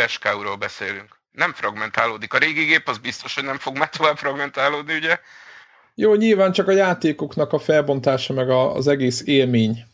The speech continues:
Speaker 2: Tehát, hogy
Speaker 1: Á,
Speaker 2: ott mindegyik
Speaker 1: ugyan
Speaker 2: játék
Speaker 1: már.
Speaker 2: össze-vissza mindenféle mo-, izé, módokba megy.
Speaker 1: Ez eddig is így volt. Tehát nem, nem értem a különbséget. Tehát most az lesz, az az újdonság úgymond a konzolosoknak, hogy két kvázi ugyanúgy hívott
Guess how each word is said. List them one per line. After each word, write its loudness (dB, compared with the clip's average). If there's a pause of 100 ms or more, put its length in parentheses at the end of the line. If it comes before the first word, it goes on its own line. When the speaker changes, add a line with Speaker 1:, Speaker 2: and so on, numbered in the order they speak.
Speaker 2:
Tehát, -4
hogy 2
Speaker 1:
Á, 6
Speaker 2:
ott 4
mindegyik -2
Speaker 1:
ugyan 2
Speaker 2:
játék 4
Speaker 1:
már. -4
Speaker 2:
össze-vissza 0
mindenféle 0
mo-, 2
izé, 2
módokba 2
megy. 2
Speaker 1:
Ez 0
eddig -6
is -2
így -6
volt. -4
Tehát -12
nem, 2
nem 2
értem 2
a -4
különbséget. -4
Tehát -8
most -8 (280)
az 2
lesz, 2
az 4
az -6
újdonság -4
úgymond -14
a -6
konzolosoknak, -4
hogy -12
két -2 (720)
kvázi 2 (100)
ugyanúgy -4
hívott -6